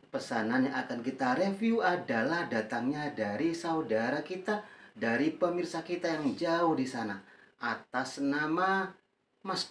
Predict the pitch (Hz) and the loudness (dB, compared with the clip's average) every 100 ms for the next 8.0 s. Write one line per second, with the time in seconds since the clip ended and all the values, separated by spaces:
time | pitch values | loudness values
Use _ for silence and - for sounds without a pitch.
0 | - 156 170 196 180 151 143 143 139 117 | 0 2 4 4 4 2 2 4 4 4
1 | 127 143 139 113 139 156 147 147 147 151 | 4 4 2 2 2 0 0 -2 -2 -4
2 | 151 143 143 139 - 139 135 135 127 123 | -2 0 0 -2 -2 0 4 4 2 0
3 | 117 107 104 101 98 - 117 - 147 160 | -4 -4 -6 -6 -8 -10 -12 -2 0 2
4 | 160 165 160 185 165 156 123 151 185 196 | 2 0 -2 -4 -2 -2 2 2 4 2
5 | - - - _ 107 110 123 135 131 127 | 0 -4 -20 _ -8 -4 0 2 2 0
6 | 127 113 117 131 117 - 120 117 123 117 | -2 0 2 2 0 -2 -6 -4 -4 -4
7 | 110 120 120 117 117 110 120 143 135 | -4 -4 -2 -4 -4 -4 -2 0 0